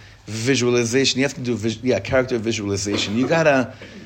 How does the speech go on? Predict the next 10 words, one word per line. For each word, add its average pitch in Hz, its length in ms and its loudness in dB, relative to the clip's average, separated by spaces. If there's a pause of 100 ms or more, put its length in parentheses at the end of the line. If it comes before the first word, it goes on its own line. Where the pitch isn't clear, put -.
(280)
you 131 100 -2
gotta 151 180 8
remember 165 380 4
how 139 160 6
Miketz 135 640 -2
ended 143 360 0
and 135 120 -2
how 123 120 2
Vayikash 120 460 0
starts, - 800 -2